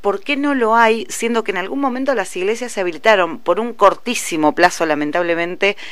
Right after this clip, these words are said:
eh, pero, eh, en, en un momento volvieron las iglesias a abrir sus puertas, eh, y luego con el brote de, de coronavirus que se dio, volvieron a cerrar, pero, eh,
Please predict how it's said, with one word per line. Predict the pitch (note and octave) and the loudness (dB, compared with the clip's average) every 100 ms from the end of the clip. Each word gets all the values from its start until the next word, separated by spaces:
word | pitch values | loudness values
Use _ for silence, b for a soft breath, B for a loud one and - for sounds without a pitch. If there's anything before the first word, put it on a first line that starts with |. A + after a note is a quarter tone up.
| B B | B B
eh, | - E3+ E3+ E3 D#3+ - - | 0 2 4 4 2 -2 0
pero, | F#3 G3 A3+ A3 G3+ F3+ E3 D3+ C3+ C3 | 4 6 8 8 8 8 8 6 0 -8
eh, | C#2+ F2+ F#2+ F#2 D#2+ - - | -12 -12 -12 -12 -10 -10 -10
en, | - D3+ D#3+ D3+ | -8 -6 -6 -6
en | D3+ A3 | -4 0
un | |
momento | B3+ A#3 G3 F3 E3 D3+ D#3+ B B B - | 2 4 2 -2 0 2 2 B B B 0
volvieron | F3 G#3 C#4 A3+ E3+ D#3 | 0 2 2 2 2 0
las | D#3+ D#3 | -2 -2
iglesias | D#3+ D#3 F3+ F#3 - | -4 -4 -4 -6 -4
a | D#3+ | -2
abrir | D3+ E3+ | -2 -4
sus | E3+ F3 | -6 -10
puertas, | - D#3+ D3 D3+ D#3 - B B - | 2 2 4 4 2 0 B B -8
eh, | C#3 C3+ | -4 -4
y | E3+ | -2
luego | F3 G3+ A#3 A3+ | 2 6 6 6
con | F#3+ | 4
el | A#3 G3 | 4 4
brote | G#3 G#3 F3 F3 F3 G3 | 6 6 6 2 2 2
de, | C#3 C#3+ C3+ B2+ | 0 0 0 -4
de | - C3+ | -8 -8
coronavirus | D3 C#3 C3+ D#3 D#3 | -4 -2 -2 -2 -4
que | - | -6
se | D3 C#3+ | -6 -4
dio, | C#3 E3 E3 | 0 4 4
volvieron | D#3+ C#3+ C#3+ E3+ E3+ | 2 -2 -2 -2 -4
a | D#3 | -6
cerrar, | D#3 D#3 D3 C3 - | -2 2 4 2 0
pero, | D#3 E3 E3 D#3 B B B B B - - - - | 0 2 2 0 B B B B B -16 -16 -16 -16
eh, | - - - | -14 -14 -14